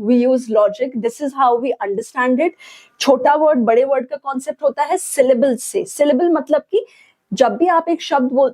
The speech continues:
इसमें मैं डिटेल में नहीं जाऊंगी because it might, uh, confuse you। क्विकली बता देती हूँ, सिलेबल्स मतलब जितने भी टाइम आप एक वर्ड को ब्रेक कर सकते हैं।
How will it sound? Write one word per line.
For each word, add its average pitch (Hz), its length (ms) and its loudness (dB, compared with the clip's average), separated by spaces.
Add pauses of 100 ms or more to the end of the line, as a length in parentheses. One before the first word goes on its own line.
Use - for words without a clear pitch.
(140)
इसमें 320 220 0
मैं 294 200 2
डिटेल 226 300 2
में 254 120 -2
नहीं 220 100 -4
जाऊंगी 185 320 -8
because 233 280 -2
it 202 80 2 (120)
might, 208 380 -4
uh, 190 160 0 (180)
confuse 208 480 0
you। 311 100 2
क्विकली 349 600 0
बता 240 220 0
देती 175 260 -6
हूँ, 170 120 -4 (400)
सिलेबल्स 269 500 2
मतलब 330 480 -2
जितने 269 380 2
भी 330 200 2
टाइम 285 280 -4
आप 277 180 0
एक 285 100 -4
वर्ड 233 260 2
को 294 100 -8
ब्रेक 226 340 0
कर 208 120 -4
सकते 208 440 -6
हैं। 202 160 -2